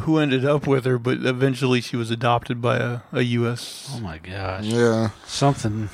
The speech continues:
Speaker 2: yeah,
Speaker 3: Something,
Speaker 2: shady.
Speaker 3: yeah, s-, some bad police work there, I feel like, or something, because losing a kid at a store and then it being adopted in another country
Speaker 1: It's
Speaker 3: is wild.
Speaker 1: possible she was abducted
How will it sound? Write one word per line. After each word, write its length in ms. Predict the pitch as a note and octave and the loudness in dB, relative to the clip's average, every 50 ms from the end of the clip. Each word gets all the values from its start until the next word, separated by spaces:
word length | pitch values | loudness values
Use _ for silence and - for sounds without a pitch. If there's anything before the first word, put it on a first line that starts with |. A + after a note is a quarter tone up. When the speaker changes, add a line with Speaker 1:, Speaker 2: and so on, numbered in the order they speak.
| - | -4
Speaker 2:
yeah, 220 | A#2 G#2+ G2+ G2 G2 | -2 -2 -2 -2 -2
Speaker 3:
Something, 380 | F#2+ - F3 F#3 F#3 F3+ D#3 | -2 -2 0 2 2 2 2
Speaker 2:
shady. 80 | A#2 A2 | 2 2
Speaker 3:
yeah, 220 | D#3 D#3 C#3+ C3+ | 0 2 2 2
s-, 200 | C3 A#2+ - - - D#3 D#3 E3+ F3 F3 F3 | 0 -2 -4 -10 -10 -12 -12 -12 -14 -20 -20
some 400 | - - - - - A3+ G3 D#3+ | -20 -20 -18 -8 -4 -2 -2 2
bad 260 | D#3 D#3+ D#3 D3+ C#3 | 2 4 4 4 4
police 360 | - C#3 C3+ C3 C3 B2+ - - | 4 4 4 6 4 2 4 2
work 220 | A#2 G#2 G2 - | 2 2 2 0
there, 180 | A2 G#2+ G#2 G2+ | -2 0 0 0
I 60 | G2 | -2
feel 240 | - A2 G#2 G2+ G2+ | -2 -4 -2 -2 -2
like, 160 | G2 G2 G#2 G2+ | -2 -4 -4 -4
or 100 | G#2 G2 | -4 -2
something, 500 | - C3 A#2+ A2+ G#2+ - G2 F#2 F#2 G2 | 0 0 0 0 0 -4 -4 -2 -2 -2
because 680 | G2+ - A#2+ A#2+ A#2 A2+ A2 A2 A2+ - - - - | -2 0 2 2 2 0 -2 -4 -6 -10 -12 -12 -4
losing 420 | C#3 C#3 D3+ E3 E3+ E3+ E3+ E3+ D3+ | 0 2 4 4 4 4 4 2 0
a 60 | C#3 | 0
kid 460 | - - D3 C#3+ C3+ B2+ B2 A#2+ A#2 - | -2 0 0 2 4 4 2 2 0 0
at 60 | A#2 A2+ | 0 0
a 80 | A2 | 0
store 680 | G2+ - - - C#3 B2+ B2 B2 A#2 A2 G#2 G2+ G#2 G#2 | 0 -2 -4 -2 0 2 2 2 0 0 -2 -4 -6 -6
and 140 | G#2+ A2 | -6 -4
then 100 | A#2 A#2+ | -4 -2
it 160 | A#2+ A#2 A2+ A#2+ | -2 -4 -2 -2
being 180 | B2 A#2 A2+ | 0 0 0
adopted 600 | G#2+ G2 F#2+ - G#2+ G2 G2+ G#2+ - - A#2 G2+ | 0 -2 0 2 2 4 4 2 0 -2 -2 0
in 60 | G2 F#2+ | 0 2
another 200 | G2+ G2+ F#2+ F#2+ | 2 2 0 0
country 340 | - - G#2+ G2+ G2 - F#2+ | 0 0 2 2 2 2 0
Speaker 1:
It's 100 | - E2+ F#2+ | 0 0 2
Speaker 3:
is 20 | |
wild. 140 | F#2+ G2 A2 A2 | 2 2 2 2
Speaker 1:
possible 220 | - F#3 D#3 C#3 C3+ | 2 2 2 2 2
she 160 | A2 B2+ C3 | 4 4 4
was 140 | B2+ A#2 A2 | 2 4 2
abducted 800 | A#2+ A#2 A2 - C#3 C3 B2+ B2 - B2+ B2 A#2+ A#2 A#2+ A#2+ | 0 -2 0 0 2 2 2 0 0 0 -2 -2 -2 -8 -16